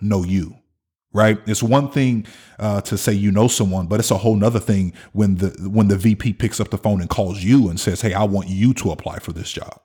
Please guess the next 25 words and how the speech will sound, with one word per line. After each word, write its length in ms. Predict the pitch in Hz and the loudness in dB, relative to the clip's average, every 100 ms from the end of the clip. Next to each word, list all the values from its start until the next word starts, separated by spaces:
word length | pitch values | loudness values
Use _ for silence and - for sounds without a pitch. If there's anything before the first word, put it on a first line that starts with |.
| _ _ _ _ - | _ _ _ _ -8
Right? 320 | 92 101 107 - - - | 0 2 2 -2 -18 -16
Uh, 100 | - | -8
that 200 | 92 120 | 2 2
takes 220 | - 117 95 | 4 0 -2
it 60 | |
to 120 | - 92 | -2 0
a 40 | |
whole 140 | 98 | 0
nother 220 | 90 85 82 | -2 -4 -4
level. 400 | 95 92 - - - - - | -4 -4 -8 -16 -18 -18 -8
So 640 | - 156 139 127 - _ _ _ _ _ - | 0 4 4 2 -10 _ _ _ _ _ -6
I, 460 | 117 113 120 98 110 - | 0 2 0 -2 -2 2
I, 80 | |
I 40 | 117 | 0
think 280 | - 190 180 | 2 2 2
it's 160 | - | 2
a 20 | |
little 220 | 160 147 135 | 4 4 4
bit 140 | 120 | 4
of 120 | 98 | 4
both. 280 | 131 131 - | 2 2 -4
There's 340 | 95 104 101 | -4 -2 0
nothing 420 | 107 135 143 120 98 | 2 2 2 0 2
wrong. 520 | 107 117 110 98 90 - - | 4 4 4 2 -4 -12 -20
Uh, 40 | - | -8